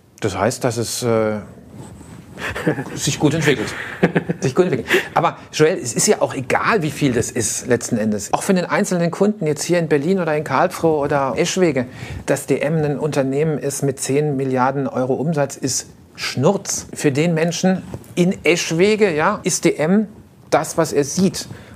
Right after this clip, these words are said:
Das ist die Filiale und es ist D M D E.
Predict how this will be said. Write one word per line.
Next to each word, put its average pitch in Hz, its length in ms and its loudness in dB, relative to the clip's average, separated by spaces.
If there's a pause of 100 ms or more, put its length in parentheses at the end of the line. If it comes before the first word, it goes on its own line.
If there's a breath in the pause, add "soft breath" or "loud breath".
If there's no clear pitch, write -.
Das - 140 -2
ist 151 140 -4
die 139 60 0
Filiale 120 720 2
und 156 140 -2
es - 120 -4
ist - 180 -4
D - 80 2
M 139 180 -2
D 107 240 0
E. 98 60 -4